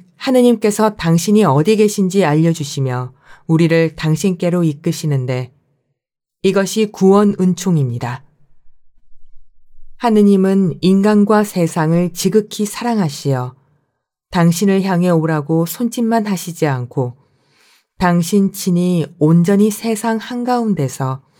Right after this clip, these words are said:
사람과 함께 머무십니다. 하느님은 영적인 분이셔서 사람들은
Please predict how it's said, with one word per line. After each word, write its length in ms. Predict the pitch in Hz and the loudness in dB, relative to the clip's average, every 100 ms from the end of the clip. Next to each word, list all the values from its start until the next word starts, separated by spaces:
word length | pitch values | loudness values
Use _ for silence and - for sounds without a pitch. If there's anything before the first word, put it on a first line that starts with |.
| _ _ - | _ _ -20
사람과 720 | - 175 175 185 185 185 185 | -8 -4 -2 0 -2 -2 -2
함께 500 | 147 123 - 139 147 - | -2 -4 -4 -2 -2 -4
머무십니다. 880 | 131 139 151 - 131 123 123 131 - _ _ _ _ _ _ _ _ _ _ _ _ _ _ _ _ _ _ _ _ _ _ _ _ _ _ | -2 0 0 -2 -6 -6 -10 -12 -14 _ _ _ _ _ _ _ _ _ _ _ _ _ _ _ _ _ _ _ _ _ _ _ _ _ _
하느님은 580 | 233 220 214 214 220 196 | -2 2 4 6 6 4
영적인 540 | 151 196 226 226 214 | 4 2 2 2 2
분이셔서 680 | 180 165 143 135 - 131 131 _ _ _ _ | 2 2 0 -4 -4 -6 -8 _ _ _ _
사람들은 840 | - 185 180 175 165 160 165 143 | -2 0 2 2 2 2 2 -2